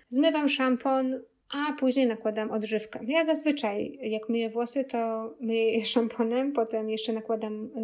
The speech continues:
y, odżywkę do spłukiwania, więc to nie jest nic nowego, jeżeli chodzi o mnie. I tak naprawdę po zmyciu szamponu, po nałożeniu odżywki i zmyciu odżywki, proces się kończy. Tyle. Wiem, że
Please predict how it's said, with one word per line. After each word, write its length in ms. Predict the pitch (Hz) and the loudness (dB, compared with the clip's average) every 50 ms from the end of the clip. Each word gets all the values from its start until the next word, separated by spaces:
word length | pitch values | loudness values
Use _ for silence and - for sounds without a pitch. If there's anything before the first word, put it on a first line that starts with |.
| 214 220 | -4 -2
y, 60 | - | -2
odżywkę 460 | 226 220 220 220 247 247 247 - 214 | -2 -2 2 4 2 4 4 2 0
do 80 | - 226 | 0 -2
spłukiwania, 720 | - - - 247 233 - 247 233 220 214 214 240 269 269 | -6 -6 -4 -4 -2 -2 -2 -4 -2 -2 -2 -2 -2 -2
więc 320 | 240 240 226 220 - - | -2 -2 -4 -4 -6 -6
to 100 | - 240 | -4 -2
nie 140 | 233 233 233 | 0 0 0
jest 180 | 226 226 226 233 | -2 -2 -2 -4
nic 180 | 226 220 - | -4 -4 -4
nowego, 440 | 233 220 208 208 214 - - 226 202 196 | -4 -4 -4 -6 -8 -8 -10 -10 -8 -8
jeżeli 280 | 226 220 214 208 214 214 | -8 -6 -6 -6 -8 -6
chodzi 420 | 226 220 214 220 220 240 254 247 _ - | -4 -4 -4 -4 -4 -6 -6 -10 _ -8
o 80 | 220 220 | -4 -2
mnie. 240 | 220 233 294 359 - - - _ _ _ _ _ - | -2 0 -2 -2 -4 -10 -20 _ _ _ _ _ -10
I 40 | - | -4
tak 180 | - 294 285 294 | -2 0 2 2
naprawdę 640 | 277 254 269 294 294 285 285 269 285 277 277 277 277 277 | 2 2 2 2 0 0 0 0 0 0 0 -2 -2 0
po 380 | 262 254 247 247 247 - - - | 2 4 4 4 4 0 -2 -6
zmyciu 720 | - 247 208 226 247 254 269 262 262 - 254 233 226 226 | -4 -2 2 4 6 6 6 4 4 2 2 4 4 2
szamponu, 640 | 220 - 226 220 220 311 320 320 320 311 311 302 277 | 0 0 -2 0 0 0 0 0 -2 -2 -2 -2 -2
po 100 | 285 240 | -2 0
nałożeniu 440 | 226 226 226 220 214 220 214 214 214 | 0 0 0 0 0 0 0 0 0
odżywki 400 | 214 - 262 277 269 277 - - | -2 0 0 0 0 0 -4 -8
i 40 | 220 | -6
zmyciu 260 | 214 214 214 214 226 | -4 -4 -2 -2 -2
odżywki, 380 | 220 226 285 320 320 - - 349 359 359 - _ _ _ - | -2 -2 -2 -4 -2 0 0 0 0 -2 -8 _ _ _ -2
proces 380 | - 262 262 262 269 247 - | 0 2 2 2 2 0 0
się 120 | - - - | -2 -4 -4
kończy. 340 | - - - - - - - _ _ _ _ _ _ _ _ _ - | -4 -6 -10 -10 -14 -18 -18 _ _ _ _ _ _ _ _ _ 4
Tyle. 240 | 269 262 226 - - - _ _ _ _ _ - | 4 6 6 4 0 -10 _ _ _ _ _ 0
Wiem, 320 | 277 311 339 339 285 - - 233 | 2 4 4 2 0 -2 -4 -4
że 480 | 240 - 247 240 240 240 240 240 240 | 0 2 4 4 4 4 2 0 -4